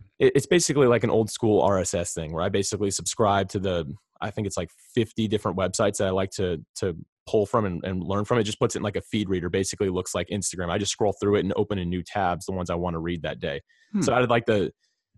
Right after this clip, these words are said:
Speaker 1: you know, every day there's probably, like, eighty new articles. I'll probably pick out, again, maybe three on average. And I'm like, "Oh, these are definitely things I wanna do." So that's the content I'm consuming on a daily basis. And then I'm always reading different books. Um, I just finished one called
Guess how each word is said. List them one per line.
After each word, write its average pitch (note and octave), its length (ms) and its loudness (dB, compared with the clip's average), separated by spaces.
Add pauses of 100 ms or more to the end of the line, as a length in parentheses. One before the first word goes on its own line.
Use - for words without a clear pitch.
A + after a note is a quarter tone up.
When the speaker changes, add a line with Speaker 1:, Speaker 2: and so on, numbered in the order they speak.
Speaker 1:
you C3 80 0
know, F2+ 220 -2
every B2 180 2
day G#2+ 140 2
there's G#2+ 140 4
probably, A2 220 4
like, G#2 120 -2
eighty A2 240 0
new A2+ 180 2
articles. A#2+ 520 0
I'll C3 80 -2
probably A2 280 4
pick - 240 -6
out, G2+ 220 0
again, G#2+ 240 0
maybe F#2+ 220 -4
three G2 360 -2
on G2 120 0
average. G#2+ 420 0
And G#2 60 -2
I'm G2+ 80 -2
like, F#2+ 180 -2
"Oh, B2 140 2
these A2+ 160 0
are - 20 0
definitely G2 240 -4
things F#2 180 -6
I F#2 40 -4
wanna E2 160 -6
do." D#2 240 -6 (320)
So B2+ 200 4
that's A#2 280 0
the A#2+ 80 2
content A#2 380 0
I'm G#2 60 -2
consuming G2+ 380 -4
on F#2 60 -2
a F2 40 -4
daily F2+ 220 -4
basis. F2+ 460 -6
And G#2 100 -6
then G#2+ 80 0
I'm G2 100 -2
always G2 360 0
reading F2+ 400 -4 (280)
different F#2+ 300 -4
books. - 460 -4 (460)
Um, F2+ 260 0
I G2+ 60 0
just G#2+ 180 -2
finished A2 200 0
one G#2 120 0
called F#2 280 0